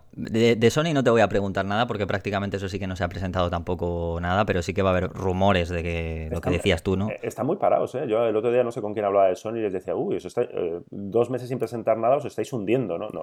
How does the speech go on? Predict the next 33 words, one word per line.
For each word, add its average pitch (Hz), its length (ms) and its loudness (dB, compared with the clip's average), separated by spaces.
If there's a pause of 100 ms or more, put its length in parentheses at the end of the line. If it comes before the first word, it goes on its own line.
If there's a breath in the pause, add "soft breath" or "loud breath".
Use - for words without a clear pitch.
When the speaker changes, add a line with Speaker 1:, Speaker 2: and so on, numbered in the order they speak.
(180)
Speaker 1:
Oh, 104 140 6
Speaker 2:
lle-, 101 60 10
Speaker 1:
sobre 95 240 6
todo 101 260 6
eso, 104 140 0
¿verdad? 101 180 -2
Speaker 2:
llevan 117 200 8
Speaker 1:
Si 131 40 4
Speaker 2:
más 127 80 8
Speaker 1:
fuera, 117 160 12
Speaker 2:
de 113 60 10
dos 123 100 2
Speaker 1:
si, 156 60 6
Speaker 2:
meses, 107 340 0
pero 98 160 2
claro, - 220 2
es 87 80 -4
Speaker 1:
iba 104 60 6
a - 20 8
Speaker 2:
que - 20 6
no 107 40 6
Speaker 1:
decir, 107 100 4
Speaker 2:
sé. - 60 -10
Speaker 1:
si 110 60 2
fueran 113 280 6
Olympus, 123 640 4
entonces 110 300 2
han 101 120 0
muerto, 113 360 0
entonces 107 400 0
Speaker 2:
Sí, 127 200 6
sí, - 0 -
sí. - 220 -2